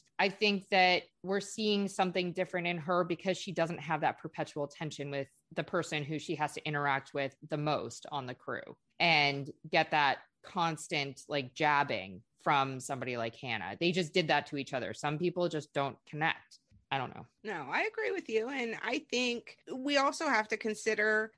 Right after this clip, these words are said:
Speaker 2: that they have the benefit of hindsight at this point. Both Sandy and Malia do, where they can redirect. Just like with people who interview with you on Behind the Velvet Rope, David,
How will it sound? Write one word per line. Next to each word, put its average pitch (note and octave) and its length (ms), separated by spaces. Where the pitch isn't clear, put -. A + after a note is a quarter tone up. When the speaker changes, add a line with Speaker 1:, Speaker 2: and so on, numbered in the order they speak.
Speaker 2:
that A3+ 200
they G#3 340
have G#3 300
the G#3 120
benefit G3 500
of F3 100
hindsight F#3+ 680
at D#3+ 180
this D#3 180
point. C#3+ 380
Both F#3 400
Sandy E3 460
and D3 120
Malia C#3+ 320
do, C#3+ 500
where G3 280
they G#3+ 120
can A3 220
redirect. F#3+ 840
Just G3+ 240
like G#3 280
with G3 260
people G3+ 260
who F#3 200
interview F3+ 560
with E3+ 200
you G#3 220
on D#3+ 160
Behind E3 300
the - 40
Velvet D3+ 300
Rope, E3 240
David, C3 360